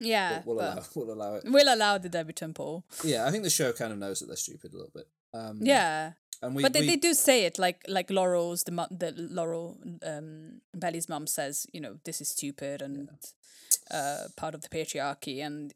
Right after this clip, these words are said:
Speaker 1: uh, the boys think that it's silly as well. Like, everybody th-, knows it's silly, but
Speaker 2: Yeah, just silly.
Speaker 1: but it's just that it was, uh, probably also something for, um, Susanna to see Belly in a white dress, maybe.
Speaker 2: Yeah.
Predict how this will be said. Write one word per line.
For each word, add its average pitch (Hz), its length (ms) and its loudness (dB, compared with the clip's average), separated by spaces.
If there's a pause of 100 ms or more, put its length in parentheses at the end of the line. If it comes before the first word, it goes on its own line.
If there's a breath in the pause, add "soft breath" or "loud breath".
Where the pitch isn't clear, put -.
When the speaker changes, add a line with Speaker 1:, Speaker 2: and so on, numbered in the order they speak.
Speaker 1:
uh, 147 200 -8
the 160 120 -12
boys 160 480 -2
think 147 320 -6
that 135 140 -8
it's 151 100 -4
silly 151 280 -4
as 151 140 -4
well. 147 160 -4
Like, 180 160 -2
everybody 208 320 6
th-, - 220 -8
knows 180 320 0
it's 156 80 -2
silly, 147 480 -4
but 165 260 -2
Speaker 2:
Yeah, 156 80 -14 (240)
just - 260 -8
silly. 160 600 -6 (580)
Speaker 1:
but 202 180 4
it's 226 140 2
just - 140 0
that 208 200 2
it 196 140 0
was, - 460 0
uh, 196 80 -2 (100)
probably 180 240 0
also 175 320 -4
something 165 400 -4
for, 151 520 -6 (100)
um, 139 420 -10
Susanna 165 640 -4
to 170 120 -6
see 151 360 -2
Belly 156 340 -4
in 151 60 -8
a 143 60 -8
white 143 280 -8
dress, - 520 -6
maybe. 170 140 -6
Speaker 2:
Yeah. - 220 -6